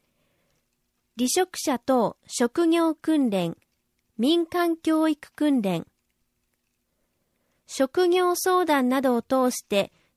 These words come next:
受講が必要である場合に、再就職に必要な訓練を提供しています。今年度は新型コロナウイルス感染症の影響により、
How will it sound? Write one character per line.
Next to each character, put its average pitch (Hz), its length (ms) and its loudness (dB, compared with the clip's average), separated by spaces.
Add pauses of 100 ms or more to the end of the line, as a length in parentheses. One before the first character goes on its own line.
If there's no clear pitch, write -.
(120)
受 226 140 -2
講 330 280 2
が 311 140 2
必 - 300 -8
要 370 200 2
で 349 160 0
あ 349 80 2
る 320 140 -2
場 233 220 0
合 247 80 0
に、 220 360 -2 (440)
再 311 300 0
就 370 320 0
職 285 320 -2
に 226 160 0
必 - 320 -10
要 330 200 2
な 320 140 0
訓 330 300 -2
練 269 260 0
を 214 60 -2
提 226 280 -2
供 269 240 2
し - 100 -10
て 247 120 0
い 240 100 0
ま 226 160 -2
す。 - 200 -16 (1600)
今 349 280 4
年 359 220 2
度 262 100 2
は 220 240 0 (200)
新 359 380 0
型 359 300 0
コ 302 140 -2
ロ 339 120 2
ナ 349 220 0
ウ 311 100 0
イ 359 100 2
ル 277 120 2
ス - 120 -6
感 254 220 0
染 302 220 0
症 277 260 0
の 277 100 2
影 262 200 2
響 269 260 0
に 254 160 2
よ 240 140 0
り、 214 220 -2